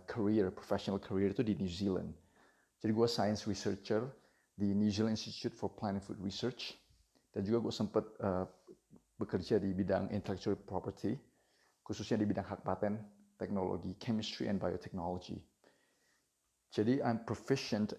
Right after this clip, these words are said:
in, in a lot of, uh, the science stuff. Dan juga gue dapetin P H D gue di, uh, School of Chemical Sciences,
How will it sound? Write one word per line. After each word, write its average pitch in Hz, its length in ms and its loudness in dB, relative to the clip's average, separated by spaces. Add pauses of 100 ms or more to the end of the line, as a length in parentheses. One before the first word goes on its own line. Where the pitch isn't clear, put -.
in, 95 400 2
in 98 240 0
a 98 80 0
lot 101 160 6
of, 95 240 0
uh, 90 160 -4
the - 80 -8
science 92 320 -2
stuff. - 400 -6 (1120)
Dan 104 160 0
juga 120 80 8
gue 127 140 8 (100)
dapetin 101 240 0
P - 160 -2
H 95 160 -2
D 101 80 -2
gue 107 240 4
di, 92 160 0 (840)
uh, 113 160 -4
School - 240 2
of 101 80 2
Chemical 98 320 -4
Sciences, 98 640 -4